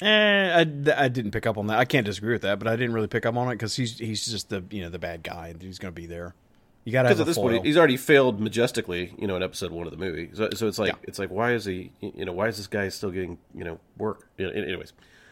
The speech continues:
Speaker 2: Um, yeah, it, it was neat too seeing, 'cause we read Padme books. It's neat seeing her, like, like, you, you read the action stuff, but it, but it's kinda hard to fathom it. Actually seeing her character do this kinda thing, I think that was kinda cool.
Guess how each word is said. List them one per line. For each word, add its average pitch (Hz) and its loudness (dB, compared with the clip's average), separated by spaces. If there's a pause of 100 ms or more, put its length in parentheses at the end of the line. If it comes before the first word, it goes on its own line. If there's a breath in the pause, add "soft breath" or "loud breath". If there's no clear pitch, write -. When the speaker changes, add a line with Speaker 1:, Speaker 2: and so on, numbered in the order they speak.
(140 soft breath)
Speaker 2:
Um, 98 2 (640 soft breath)
yeah, 220 8
it, 180 4
it 208 2
was 208 4
neat 202 2
too 170 2
seeing, 135 4
'cause 143 2
we 202 2
read 143 6 (140)
Padme 107 4
books. 92 -6
It's 127 0
neat 151 8
seeing 135 4
her, 120 4
like, 107 0
like, 117 2
you, 127 2
you 120 0
read 147 4
the 123 4
action 92 -2
stuff, 82 -6 (260)
but 113 -2
it, 95 -6
but 104 -2
it's 92 -6
kinda 110 0
hard 101 2
to 87 -6
fathom 90 -2
it. 90 -6
Actually 101 0
seeing 104 -2
her 98 0
character 95 -4
do 87 -8
this 85 -8
kinda 85 -4
thing, 92 -6
I 127 4
think 196 -2
that - 0
was - 0
kinda 85 -6
cool. 85 -6